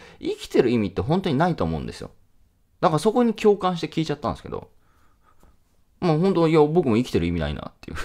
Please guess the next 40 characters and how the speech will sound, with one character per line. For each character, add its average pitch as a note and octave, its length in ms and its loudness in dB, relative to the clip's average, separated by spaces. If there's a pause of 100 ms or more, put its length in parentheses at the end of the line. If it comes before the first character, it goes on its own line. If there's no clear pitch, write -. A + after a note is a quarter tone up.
(500)
<laughs> - 640 -20
生 G#3+ 80 -6
き - 120 -8
て - 120 4
る C#3 100 6
意 G2+ 60 2
味 F#2 100 -2
っ - 20 -8
て D2 100 -4
あ E2+ 60 2
り F#2+ 80 -2
ま C#3 140 0
す？ - 180 -12 (380)
運 A3 200 4
命 A#2+ 120 2
っ - 40 -2
て - 100 -8
あ B2 80 0
る C3+ 80 -4
と F2 60 -4
思 D#2+ 120 -2
い D2+ 40 -6
ま D2+ 120 -6
す？ - 160 -12 (220)
僕 D#3+ 160 0
何 F3 240 2
も F#4 100 0
な E4 120 2
い C4+ 60 0
と - 80 -4
思 - 100 -8
い - 60 -16
ま - 80 -14
す。 - 140 -20 (800)
何 G#3+ 240 2
も G#3 100 0
な - 140 -10
い - 20 -14
で - 100 -20
す。 - 240 -10